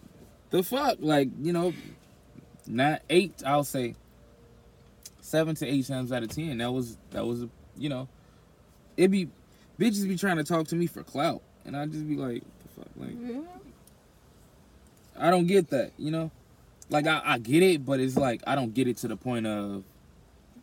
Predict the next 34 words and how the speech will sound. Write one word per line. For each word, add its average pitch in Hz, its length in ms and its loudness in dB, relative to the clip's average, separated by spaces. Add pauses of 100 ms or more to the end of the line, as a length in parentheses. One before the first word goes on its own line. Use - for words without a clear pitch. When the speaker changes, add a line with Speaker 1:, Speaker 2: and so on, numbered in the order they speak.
(580)
Speaker 1:
like, 107 260 -4 (160)
agreeing 98 580 -4
with 101 160 -4
it. 110 60 -4
It's 110 160 -10
like, 107 220 -8 (500)
I - 40 -20 (120)
guess. - 460 -12 (280)
Speaker 2:
Yeah. 190 520 -4
Speaker 1:
But 101 260 -6 (140)
you 110 100 -6
ain't 120 120 -4
had 110 140 -4
nothing 110 320 -6
else 113 140 -6
better 113 380 -6 (140)
Speaker 2:
To 208 80 -2
do 202 140 -4
with 202 160 -6
your 196 120 -6
Speaker 1:
to - 20 0
do 269 160 2
with 254 120 2
Speaker 2:
day. - 20 -8
Speaker 1:
your 127 80 -2
life? 175 440 0 (580)
Speaker 2:
<laughs> - 760 -2
Speaker 1:
Like, 123 240 -4 (1300)
you 165 120 4
think 170 260 6
that 160 160 6
lowly 170 360 10
of 147 120 2
yourself 131 520 0